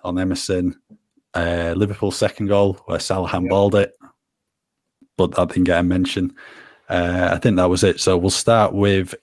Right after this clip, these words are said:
Speaker 1: Kane on Robertson. Red card for you? Yellow card?
Speaker 2: Oh, I think it was probably a red card. Myself,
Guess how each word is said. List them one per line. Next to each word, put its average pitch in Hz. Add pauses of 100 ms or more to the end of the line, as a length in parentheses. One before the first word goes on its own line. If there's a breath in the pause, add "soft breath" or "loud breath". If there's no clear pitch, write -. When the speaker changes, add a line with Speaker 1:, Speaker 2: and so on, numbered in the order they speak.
(120)
Speaker 1:
Kane 98
on 90
Robertson. 90 (840 loud breath)
Red 117
card 123
for -
you? 135 (180)
Yellow 120
card? 131 (2000 loud breath)
Speaker 2:
Oh, 120
I 110
think 131
it 127
was 123
probably 113
a 113
red 110
card. 107
Myself, 139